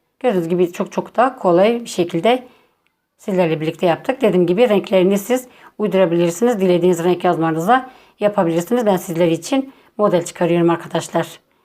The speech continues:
İnşallah beğendiniz, severek yaparsınız arkadaşlar.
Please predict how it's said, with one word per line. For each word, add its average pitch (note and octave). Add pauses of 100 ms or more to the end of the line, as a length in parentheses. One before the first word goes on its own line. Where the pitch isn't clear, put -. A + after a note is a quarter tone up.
İnşallah F#3
beğendiniz, E3
severek D#3+
yaparsınız D#3+
arkadaşlar. D#3